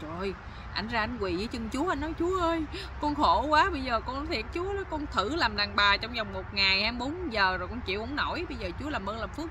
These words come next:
Chúa biến con thành đàn ông trở lại đi, làm ông sướng hơn, chứ làm đàn bà không có sướng chút nào hết trơn, cực quá, cực như trâu như bò vậy đó." Thì, à, Chúa mới phán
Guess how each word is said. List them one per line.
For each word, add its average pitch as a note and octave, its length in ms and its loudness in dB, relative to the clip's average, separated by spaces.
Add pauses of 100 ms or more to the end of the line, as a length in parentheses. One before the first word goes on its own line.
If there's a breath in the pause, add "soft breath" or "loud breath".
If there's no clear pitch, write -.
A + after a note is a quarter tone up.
Chúa D#4 80 -2
biến D4 260 -4
con C4 160 -6
thành F#3+ 160 -2
đàn F3+ 120 -2
ông A#3 220 0
trở A3+ 140 -4
lại G3 280 4
đi, A#3+ 120 -4
làm F#3+ 180 -2
ông A#3 180 0
sướng D4+ 220 -4
hơn, B3+ 240 -2
chứ C#4+ 120 -6
làm G#3+ 180 -4
đàn F3 180 -4
bà F3 200 4
không F3+ 140 -8
có C#4+ 60 -4
sướng E4 260 -4
chút E4 160 -8
nào G3 220 4
hết A#3 100 -6
trơn, B3+ 280 -4
cực F#3 120 -8 (200)
quá, D4 120 -6 (160)
cực - 200 -6
như B3+ 160 -8
trâu B3+ 140 0
như B3+ 180 -6
bò G3 260 6
vậy F#3+ 180 0
đó." C#4+ 100 -2 (580 loud breath)
Thì, G3 260 4
à, D#3 180 0 (160)
Chúa D4 320 2
mới C#4 140 -2
phán D4+ 260 6